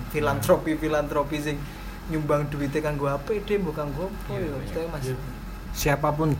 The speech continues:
Speaker 3: juga lah, nek ngerti tonggone bener-bener kangelan, ya segera dibantu lah. Soalnya aku ne-, ya kan ada be-, be-, beberapa berita, bahkan sampai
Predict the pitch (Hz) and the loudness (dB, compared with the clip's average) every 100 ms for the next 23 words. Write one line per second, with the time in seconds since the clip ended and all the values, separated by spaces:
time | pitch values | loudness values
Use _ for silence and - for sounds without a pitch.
0 | - 127 - 147 113 104 139 165 160 147 | 4 4 8 8 8 2 0 2 4 4
1 | - 156 147 120 - - 156 131 127 147 | 6 6 8 4 -2 8 10 10 8 8
2 | 147 127 117 - 147 147 143 147 143 151 | 6 2 2 6 6 6 4 6 6 8
3 | 143 120 117 - - - 143 147 147 135 | 8 6 2 -6 -10 2 6 6 8 8
4 | 139 - 123 120 127 113 101 - - - | 8 6 6 8 6 4 2 -4 -10 -10
5 | - - - - - - - 156 190 226 | -10 -10 -10 -10 -10 -8 6 8 10 8
6 | 208 190 160 175 - - 151 156 190 196 | 6 2 -2 -6 -8 4 8 8 8 8
7 | 180 156 - 127 - 123 113 143 123 131 | 8 4 4 -2 2 0 4 4 6 6
8 | 135 139 123 131 131 123 135 156 160 147 | 6 6 6 6 6 6 8 8 8 4